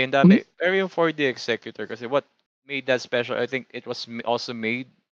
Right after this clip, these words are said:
Speaker 1: kasi parang may pinopromote silang, ano, correct me if I'm wrong,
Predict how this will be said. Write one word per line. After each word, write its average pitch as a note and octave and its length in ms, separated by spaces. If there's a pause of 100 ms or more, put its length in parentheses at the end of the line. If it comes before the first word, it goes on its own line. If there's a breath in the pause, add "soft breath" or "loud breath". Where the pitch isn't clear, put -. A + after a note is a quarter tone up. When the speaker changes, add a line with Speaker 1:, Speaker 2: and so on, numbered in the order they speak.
(440)
Speaker 1:
kasi - 160
parang D3+ 240
may C#3+ 160
pinopromote A#2 720
silang, G#2+ 320
ano, G#2 320
correct A#2 320
me B2 80
if A2+ 80
I'm G2+ 80
wrong, F#2 240